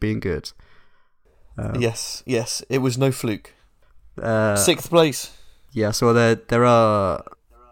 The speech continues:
Speaker 1: I think, unfortunately, six teams that are better than Brighton. Uh,
Speaker 2: Yeah.
Speaker 1: I put Newcastle in sixth. Um,
Speaker 2: I put Newcastle in sixth also.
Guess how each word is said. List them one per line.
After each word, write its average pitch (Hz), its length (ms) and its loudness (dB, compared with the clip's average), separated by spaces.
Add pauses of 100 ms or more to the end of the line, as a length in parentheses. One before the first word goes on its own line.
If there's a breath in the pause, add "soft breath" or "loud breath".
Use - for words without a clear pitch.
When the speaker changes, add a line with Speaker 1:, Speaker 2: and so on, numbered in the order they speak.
(220)
Speaker 1:
I 113 80 -2
think, 107 180 -2
unfortunately, 101 480 0
six - 300 -8
teams 104 320 -6
that - 140 -8
are 98 240 -6 (380)
better 101 260 -10
than 104 180 -6
Brighton. 104 460 -6 (480 soft breath)
Uh, 98 640 -2 (140)
Speaker 2:
Yeah. 120 160 -2
Speaker 1:
I 110 100 2
put 107 200 2
Newcastle 107 520 0
in 101 160 -4
sixth. - 560 -6 (420)
Um, 98 560 -2
Speaker 2:
I 127 60 2
put - 180 0
Newcastle 127 460 0
in 123 100 -2
sixth - 300 -6
also. 160 380 -2